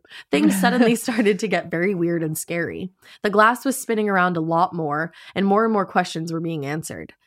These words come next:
Speaker 1: We would actually look forward to using the board every night, and the Ouija board became a regular nightly game, quote unquote. There were always more and more things we wanted to know. And it, it's like, so I can see why it would be fun
Speaker 2: It's
Speaker 1: when you're
Speaker 2: very, I did it a ton of times when I was younger.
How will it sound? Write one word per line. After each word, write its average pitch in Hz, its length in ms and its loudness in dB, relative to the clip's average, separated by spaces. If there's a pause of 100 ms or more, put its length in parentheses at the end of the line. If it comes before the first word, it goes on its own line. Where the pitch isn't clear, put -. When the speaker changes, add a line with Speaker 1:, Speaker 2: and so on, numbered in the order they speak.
(260)
Speaker 1:
We 226 100 6
would 240 120 4
actually 233 400 -2
look 202 200 0
forward 190 380 0
to - 100 -8
using 160 280 0
the 160 80 0
board 170 260 -2
every 170 240 0
night, 170 400 -2
and 180 100 0
the 175 60 2
Ouija 196 260 2
board 170 220 0
became 165 320 -2
a 156 140 -2
regular 185 580 2
nightly 170 640 -2 (160)
game, 151 500 -2
quote 151 220 -2
unquote. 131 480 -8 (400)
There 202 120 2
were 190 100 4
always 208 280 2
more 185 220 2
and 190 80 0
more 170 160 2
things 160 380 -6
we 131 80 -4
wanted 117 280 -8
to 156 120 -8
know. 131 280 -12 (380)
And 269 140 4
it, 226 160 0
it's 247 260 -4
like, 302 240 -2 (100)
so - 280 -2
I 277 180 2
can 370 160 0
see 349 300 0
why 202 300 4
it 165 120 -2
would 160 120 -4
be 175 140 -2
fun 151 440 -2
Speaker 2:
It's 277 80 4
Speaker 1:
when 277 140 0
you're 508 240 4
Speaker 2:
very, 208 420 -2
I 233 220 2
did 294 180 0
it 262 100 2
a 247 80 2
ton 254 220 -2
of 262 80 -4
times 160 320 -6
when 156 80 -6
I 160 80 -6
was 175 120 -8
younger. - 300 -6